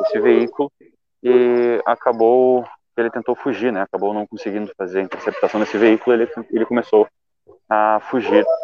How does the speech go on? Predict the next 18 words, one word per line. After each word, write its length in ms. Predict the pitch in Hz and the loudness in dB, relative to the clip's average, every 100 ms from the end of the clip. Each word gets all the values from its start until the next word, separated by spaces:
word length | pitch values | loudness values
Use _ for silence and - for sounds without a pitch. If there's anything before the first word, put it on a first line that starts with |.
| - - - | 2 0 0
daquele 220 | - 113 | 0 2
local. 420 | 120 120 98 90 - | 2 2 0 0 -6
A 60 | 95 | 0
Brigada 260 | 104 107 | 4 4
Militar 240 | 107 104 107 | 2 0 0
foi 160 | - | 0
chamada, 480 | 107 123 117 127 147 | 0 0 2 2 2
tentou, 460 | - 101 - 113 117 - _ | -2 -2 2 2 0 -8 _
é, 100 | 104 | -4
fazer 240 | - 107 107 | 0 2 2
a 40 | |
abordagem 600 | 98 101 92 101 113 101 | 2 0 2 2 2 -2
desse 300 | 95 92 - | -8 -10 -14
veículo, 460 | 90 92 107 - 101 | -16 -12 -12 -2 0
é, 160 | 95 | 0
de 100 | 90 | -2
alguns 240 | 95 104 98 | -6 -6 -4
veículos 420 | 107 110 110 | -4 -2 -4